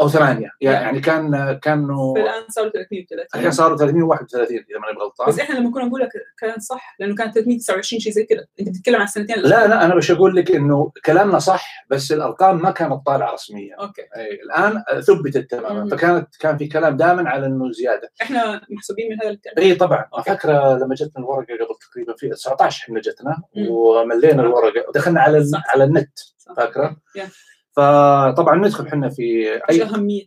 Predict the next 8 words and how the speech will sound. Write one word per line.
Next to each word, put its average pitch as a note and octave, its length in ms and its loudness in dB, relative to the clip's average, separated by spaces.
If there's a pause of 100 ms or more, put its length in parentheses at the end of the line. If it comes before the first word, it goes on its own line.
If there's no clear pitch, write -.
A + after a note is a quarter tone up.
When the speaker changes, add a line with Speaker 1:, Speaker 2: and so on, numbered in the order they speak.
Speaker 2:
التعداد؟ - 400 -6
Speaker 1:
آه، A#2 240 -4
آه، - 100 -10 (240)
يعني A#2 220 -6
قبل C3+ 120 -6
الصيام A#2 380 -4
أمهل C#3+ 480 -2
قبل G#2+ 100 -2